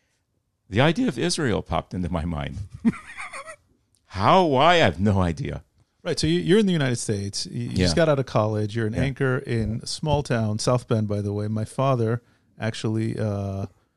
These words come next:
Speaker 2: who, who's a little younger than you, not by much, remembers seeing you on the news.
Speaker 1: Wow.
Speaker 2: Um, a-, at the time. Well, there's not that many Jews in South Bend, so w-, when there's a prominent one, people, uh, people tend to notice.
Speaker 1: Oh, yeah, when the word got around that I'm Jewish,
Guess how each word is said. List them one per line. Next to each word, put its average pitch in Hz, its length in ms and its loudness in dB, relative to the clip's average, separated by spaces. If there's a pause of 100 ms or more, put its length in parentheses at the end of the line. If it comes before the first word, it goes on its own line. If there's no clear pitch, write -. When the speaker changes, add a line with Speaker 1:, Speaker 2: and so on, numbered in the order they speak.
(140)
Speaker 2:
who, 117 80 -8
who's 117 200 0
a 117 40 0
little 156 300 2
younger 107 260 0
than 95 160 -4
you, 113 140 -4
not 113 160 -2
by 107 120 -4
much, 101 300 -6
remembers 131 460 2
seeing 131 240 0
you 123 140 -2
on 113 100 -2
the 107 60 -4
news. 104 360 -8 (240)
Speaker 1:
Wow. 82 300 0
Speaker 2:
Um, 104 640 -2 (340)
a-, 107 160 -8
at 101 80 -8
the 113 80 -6
time. 110 340 -6 (360)
Well, - 80 -20
there's - 160 -10
not 107 160 2
that 104 100 -2
many 110 220 -2
Jews 101 280 -2
in 101 100 -6
South 95 280 -8
Bend, 92 260 -10
so 95 180 -6
w-, 92 260 -8
when 101 220 -6
there's 95 280 -12
a 98 60 -8
prominent 107 440 -2
one, 92 220 -8
people, 98 500 -12
uh, 101 200 -12 (300)
people 107 220 -6
tend 92 220 -6
to 101 80 -8
notice. 98 300 -6
Speaker 1:
Oh, 117 180 10
yeah, 104 240 8
when 101 160 6
the 95 80 6
word 101 220 4
got 104 180 2
around 92 300 4
that 90 100 0
I'm 80 140 0
Jewish, 92 640 -2